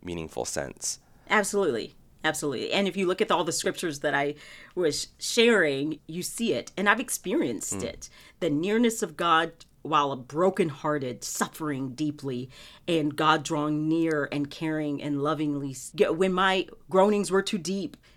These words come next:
Speaker 2: the Holy Spirit praying for me. Like, I've experienced a God who is, who is near and a friend. And this is a, I think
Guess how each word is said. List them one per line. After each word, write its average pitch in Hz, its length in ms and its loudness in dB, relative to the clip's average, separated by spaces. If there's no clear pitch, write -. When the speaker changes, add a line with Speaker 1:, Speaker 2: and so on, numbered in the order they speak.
Speaker 2:
the 175 80 0
Holy 185 200 2
Spirit 180 380 0
praying 180 440 2
for 175 260 -2
me. 185 320 -2
Like, 196 180 0
I've 208 140 0
experienced 220 760 -2
a 160 60 -4
God 151 380 6
who 160 160 0
is, 139 220 -4
who 202 160 2
is 180 120 2
near 196 380 4
and 151 100 2
a 139 60 0
friend. 139 720 0
And 175 360 -2
this 233 300 6
is 214 340 0
a, 170 220 0
I 160 140 2
think - 380 -4